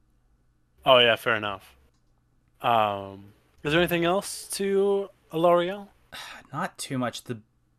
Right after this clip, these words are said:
Speaker 2: battle of that, that last battle was a major part of her lore, but most of it was just describing all the carnage that her army versus Khorne's army had.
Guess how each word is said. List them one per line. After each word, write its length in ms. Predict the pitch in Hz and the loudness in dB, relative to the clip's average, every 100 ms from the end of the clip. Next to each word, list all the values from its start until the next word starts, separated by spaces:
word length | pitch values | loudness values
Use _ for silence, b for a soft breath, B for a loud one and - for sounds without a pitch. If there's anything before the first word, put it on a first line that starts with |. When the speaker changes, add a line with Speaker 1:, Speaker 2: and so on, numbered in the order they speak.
| _ | _
Speaker 2:
battle 520 | 131 190 208 175 - | 2 4 0 -2 -4
of 180 | 123 127 - | -4 -4 -2
that, 300 | 135 131 120 | -4 -4 -2
that 180 | 135 139 | -4 2
last 320 | 190 185 - | 0 0 -6
battle 300 | 113 113 135 | -6 -2 -2
was 120 | 131 | -2
a 100 | 117 | -4
major 420 | 107 107 110 113 120 | -4 -4 -4 -4 -8
part 420 | - - 117 - _ | -8 -2 -2 -2 _
of 340 | 101 104 127 - - - | -8 -8 -10 -18 -20 -18
her 280 | - 110 95 | -8 -6 -6
lore, 420 | 92 113 156 b b b b b 127 117 - | -8 -4 -4 b b b b b -20 -20 -2
but 200 | 143 127 | 0 2
most 380 | 131 127 - - | 2 2 0 -2
of 160 | 156 | -2
it 60 | 156 | 0
was 160 | 147 139 | -4 -4
just 140 | 151 | -6
describing 800 | 135 - - 123 117 120 127 120 | -6 -8 -4 2 4 4 0 -2
all 260 | 113 117 113 | 0 0 0
the 100 | 107 | -6
carnage 840 | - - 113 113 113 110 101 - | -10 -6 0 0 0 -4 -6 -6
that 220 | 110 104 - _ _ | -4 -6 -10 _ _
her 800 | - - 113 110 107 107 107 107 - | -16 0 4 6 6 4 2 0 -4
army 340 | 110 110 110 | -2 -2 -4
versus 360 | 104 104 - 107 | -4 -6 -6 -14
Khorne's 340 | - 107 101 | -10 -8 -6
army 200 | 98 95 | -6 -6
had. 360 | 90 92 87 | -8 -8 -8